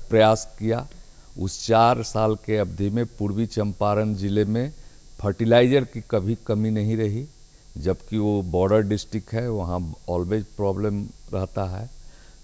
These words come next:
तो वहाँ के जिलाधिकारी के सहयोग से मैंने किसानों को ससमय जितने भी फर्टिलाइजर या पेस्टिसाइड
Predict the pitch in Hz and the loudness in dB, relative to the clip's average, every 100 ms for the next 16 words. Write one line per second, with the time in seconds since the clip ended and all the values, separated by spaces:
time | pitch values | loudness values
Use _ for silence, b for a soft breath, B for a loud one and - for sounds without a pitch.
0 | - - 85 90 110 - 101 78 98 104 | -16 -8 -4 -2 -4 -4 -4 -2 0 0
1 | 98 101 104 101 107 - 101 - 95 98 | 0 -4 -2 -2 -2 -4 -6 -4 -2 2
2 | 113 110 - 120 131 135 - b b b | 0 0 -4 -4 -4 -8 -20 b b b
3 | 76 87 95 101 95 - - 98 101 110 | -6 -2 -2 -2 -6 -8 -6 -4 -2 -4
4 | 101 - - - 117 143 - b b b | -6 -14 -14 -6 -4 -6 -10 b b b
5 | b - - 135 147 139 135 131 135 147 | b -16 0 4 6 6 2 2 2 0
6 | 156 - - - 78 95 - 117 135 127 | -8 -20 -20 -14 -8 -8 -6 -4 -2 0
7 | 117 113 107 104 104 107 113 110 107 104 | -2 -2 -2 0 2 2 0 0 -2 -4
8 | - 95 - - 98 - 95 95 | -6 -8 -8 -10 -6 0 2 0